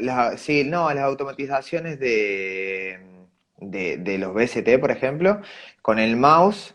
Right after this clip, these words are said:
voy grabando y sobreescribo arriba de, de lo que haya hecho, digamos, en midi, por ejemplo,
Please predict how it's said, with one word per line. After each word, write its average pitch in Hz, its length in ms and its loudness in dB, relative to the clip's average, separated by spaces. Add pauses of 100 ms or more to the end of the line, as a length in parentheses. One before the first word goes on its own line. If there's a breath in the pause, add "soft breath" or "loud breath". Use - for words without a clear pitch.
(140)
voy 113 400 4
grabando 151 580 6
y 180 60 -2
sobreescribo 131 720 -4
arriba 127 360 -2
de, 101 540 -6
de 104 80 -12
lo 101 100 -12
que 113 100 -8
haya 110 240 -8
hecho, 113 300 -8
digamos, 110 640 -10
en 95 260 -12
midi, 117 420 -2
por 104 180 -4
ejemplo, 120 600 -2